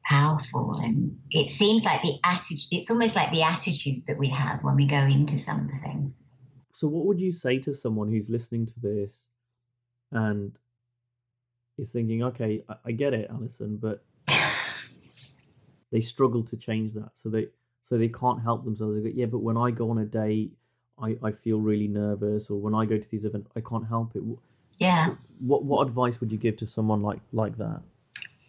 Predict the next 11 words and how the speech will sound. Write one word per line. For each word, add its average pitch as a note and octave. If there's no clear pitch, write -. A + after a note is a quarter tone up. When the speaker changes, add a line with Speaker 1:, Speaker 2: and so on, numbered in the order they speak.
Speaker 1:
Yeah, F4+
and B3
I B3
think -
maybe C4+
it's -
not A3+
about -
changing -
it. -
Maybe F3